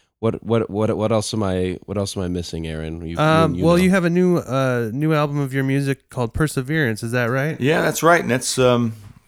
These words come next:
Speaker 3: you know, since I arrived at U N T in twenty ten, as you know, the, uh, One O'Clock Lab Band records every year, and you guys were always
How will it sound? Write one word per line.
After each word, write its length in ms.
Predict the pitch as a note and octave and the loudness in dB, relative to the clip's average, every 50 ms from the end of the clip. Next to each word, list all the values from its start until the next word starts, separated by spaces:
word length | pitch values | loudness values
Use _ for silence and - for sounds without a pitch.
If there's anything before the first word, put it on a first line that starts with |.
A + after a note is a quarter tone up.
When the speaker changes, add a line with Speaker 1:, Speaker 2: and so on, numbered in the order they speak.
| - | -12
Speaker 3:
you 120 | - A#2 A#2+ | -4 -4 -2
know, 240 | A#2 A2+ A#2 A#2 A2+ | 0 2 2 0 0
since 400 | A2 - - C3 C3 - - - | -2 -2 -2 -2 -2 0 2 4
I 320 | A#2+ A2+ A2 A2+ G2 - - - | 4 4 4 0 -2 -6 -6 -2
arrived 460 | - A2+ A2+ A#2 A#2+ B2 B2 A#2+ A2 | 0 4 4 6 6 6 4 4 0
at 100 | A2 - - - - | -4 -8 -8 -10 -8
U 240 | G2 A2 B2 B2 | -4 -2 0 0
N 160 | A#2+ A#2 A2 F#2+ | 0 0 0 -2
T 460 | - - B2+ B2 B2 A#2 A2+ - - _ - | -2 -2 -2 -2 -2 -2 -6 -8 -12 _ -14
in 180 | - F#2+ F#2 | -12 -10 -10
twenty 360 | F#2 - - B2 A#2 A2 G#2 F#2+ | -10 -6 -2 -2 0 0 -2 -4
ten, 500 | - - - D3 D3 C3+ A2 A2 A#2+ - _ _ - - - - G2+ G2+ - | -8 -8 -6 -4 -4 -2 -2 -4 -6 -8 _ _ -20 -20 -20 -12 -10 -10 -8
as 180 | - A#2 F#2+ G#2 | -6 -6 -4 -2
you 60 | A#2 | 0
know, 340 | B2+ C3 C3+ C3 A#2 A#2 A2+ | 2 4 6 6 6 4 2
the, 320 | - F#2 G2+ G2 F#2+ F2+ | -2 -4 -2 -2 0 -2
uh, 160 | F2+ F2+ F2+ | -2 -2 -2
One 200 | F2+ F2+ A2 A#2+ | -2 -2 -2 -2
O'Clock 460 | A#2+ - - - A2 G#2 G#2 G2+ - - - _ _ _ | -2 -4 0 2 2 2 2 0 -4 -14 -16 _ _ _
Lab 300 | - G#2 G2 G2 G2+ F2 | -6 -4 -2 -2 -2 -2
Band 240 | A2 G#2+ A2 B2 C3+ | -2 -2 -2 0 0
records 640 | B2 F#2+ - - G2+ G2 G2+ G2+ F#2+ - - - - - - | -2 -4 -2 -4 -2 -2 -2 -2 -4 -8 -10 -12 -16 -8 -8
every 220 | G2 F2+ G2+ G#2+ | -6 -4 -4 -4
year, 400 | G2 F2+ F2+ G#2 B2+ C3+ - - _ - - - - - _ _ | -2 -2 0 0 -2 -2 -4 -14 _ -20 -20 -20 -20 -20 _ _
and 160 | - F#2+ G2 | -6 -2 -2
you 80 | G2+ A2 | -2 -2
guys 340 | G2+ G#2+ G#2 G#2 G#2+ G2 G2 | 0 0 0 0 0 0 0
were 160 | G2 G2+ G2+ | 0 0 2
always 400 | G2+ G2 G2 G2+ G2 - - | 2 0 0 -2 -6 -8 -12